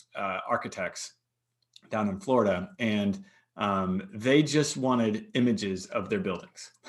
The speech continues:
<laughs> And, um, I was like, "Well, I, I, I, that's cool 'cause you guys do some really nice buildings, but I think we need to do, we need to do more than that." And so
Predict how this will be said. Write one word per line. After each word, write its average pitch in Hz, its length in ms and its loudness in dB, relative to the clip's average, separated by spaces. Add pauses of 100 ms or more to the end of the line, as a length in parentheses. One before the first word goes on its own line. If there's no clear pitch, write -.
(140)
<laughs> - 640 -4
And, 120 280 6 (360)
um, 113 380 6
I 135 60 4
was 127 120 4
like, 120 180 6
"Well, 156 160 10
I, 165 300 2 (180)
I, 151 120 -4 (160)
I, 147 280 -6
that's 170 200 2
cool 226 340 6
'cause 170 200 6
you 160 80 6
guys 160 180 8
do 165 140 6
some 151 140 2
really 143 180 4
nice 113 240 4
buildings, 165 440 0
but 139 180 6
I 135 60 6
think 220 220 2
we 185 80 4
need 131 160 4
to 120 60 2
do, 113 500 2
we 127 100 -2
need 127 160 2
to 110 60 0
do 107 140 0
more 156 260 2
than 104 220 -2
that." 90 320 -4 (360)
And 120 100 -2
so 135 440 6